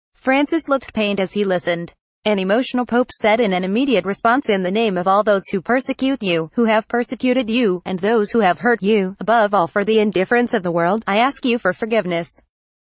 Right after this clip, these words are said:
Forgiveness. He called for continued aid and advocacy for the Rohingyas so that their rights are recognized.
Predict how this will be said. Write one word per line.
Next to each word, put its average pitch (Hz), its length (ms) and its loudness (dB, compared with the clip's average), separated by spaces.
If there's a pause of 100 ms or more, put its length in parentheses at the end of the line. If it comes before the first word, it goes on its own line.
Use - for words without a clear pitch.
(120)
Forgiveness. 185 720 -2 (160)
He 254 180 2
called 214 320 2
for 214 100 -4
continued 254 540 -2
aid 208 160 2
and 170 160 -2
advocacy 220 560 -2
for 208 160 -2
the 196 100 -2
Rohingyas 233 600 2
so 269 180 0
that 190 260 2
their 262 160 2
rights 247 320 2
are 180 140 2
recognized. 185 720 -2